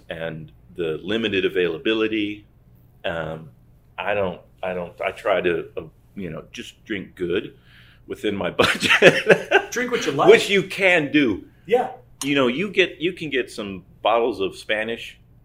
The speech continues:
Speaker 1: red wine for less than fifty dollars that are absolutely spectacular. Um, and my cellar is full of those. <laughs>
Speaker 2: That's,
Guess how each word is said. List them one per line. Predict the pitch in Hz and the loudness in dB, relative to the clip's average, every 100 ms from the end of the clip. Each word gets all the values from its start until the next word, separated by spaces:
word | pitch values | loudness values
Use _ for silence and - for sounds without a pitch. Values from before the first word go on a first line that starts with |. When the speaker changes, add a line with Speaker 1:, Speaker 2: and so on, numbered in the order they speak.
| - | -10
Speaker 1:
red | 104 101 | -2 -2
wine | 90 82 82 87 | -2 -6 -6 -8
for | 92 87 | -8 -8
less | 85 104 - | -4 -6 -6
than | 98 | -12
fifty | 110 - 92 | -14 -14 -12
dollars | 82 82 80 - | -8 -8 -10 -16
that | - 107 - | -12 -12 -12
are | 90 87 - | -16 -16 -16
absolutely | 107 113 - 95 85 85 | -14 -14 -14 -14 -14 -16
spectacular. | - - - 80 - - - _ _ _ _ | -20 -20 -16 -16 -16 -20 -20 _ _ _ _
Um, | 98 87 80 80 - | -2 -2 -4 -8 -8
and | 95 90 87 - | -6 -6 -12 -10
my | 107 110 | -4 -4
cellar | - 107 95 | 0 0 0
is | 90 | -2
full | - 101 | -6 -4
of | 90 | -4
those. | - - - | -4 -8 0
<laughs> | 202 - 320 - 403 415 | 2 2 -6 -4 -6 -4
Speaker 2:
That's, | 339 - - 277 - - | -6 -6 -6 -8 -8 -20